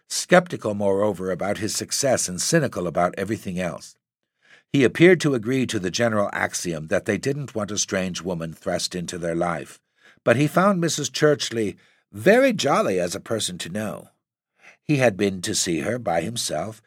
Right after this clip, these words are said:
He had been to see her three times. He, in fact, gave it out that he would make the most of her now. He should probably be so little in Seymour Street after these days.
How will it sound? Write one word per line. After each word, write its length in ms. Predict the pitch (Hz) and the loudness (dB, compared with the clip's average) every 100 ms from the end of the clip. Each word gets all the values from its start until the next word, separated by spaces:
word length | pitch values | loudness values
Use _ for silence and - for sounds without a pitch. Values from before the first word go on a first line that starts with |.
| _ _ - | _ _ 2
He 100 | 123 | 2
had 120 | 90 | 4
been 180 | 117 104 | 0 0
to 120 | 113 | -2
see 200 | - 117 | 0 0
her 140 | 117 | 0
three 260 | 110 113 110 | -2 -2 0
times. 640 | - 175 180 - _ _ _ _ _ - | 0 -2 -4 -10 _ _ _ _ _ 6
He, 140 | 165 | 8
in 120 | 143 | 8
fact, 380 | 113 143 123 - | 6 6 4 0
gave 220 | 107 123 | 2 4
it 80 | 117 | 4
out 240 | 95 98 | 4 4
that 140 | 127 113 | 0 0
he 100 | 156 | 2
would 200 | 170 107 | 0 0
make 240 | 107 98 | -2 -4
the 80 | 107 | -4
most 300 | 92 90 - | -2 -2 -4
of 120 | 87 | -6
her 100 | 87 | -6
now. 360 | 76 73 65 - _ _ _ | -4 -6 -6 -14 _ _ _
He 180 | - 123 | -2 0
should 200 | - 104 | 0 0
probably 500 | - 98 95 80 90 | 4 4 4 0 -2
be 220 | 82 90 | 0 -2
so 220 | 87 127 | 0 0
little 340 | 120 98 90 90 | 2 0 -2 -4
in 120 | 85 | -4
Seymour 480 | 73 110 87 78 76 | -2 -2 -2 -4 -4
Street 420 | - 85 78 64 | -4 -4 -6 -2
after 280 | 67 - 71 | -4 -4 -8
these 300 | 76 80 69 | -8 -6 -6
days. 520 | 87 80 62 50 | -4 -4 -6 -10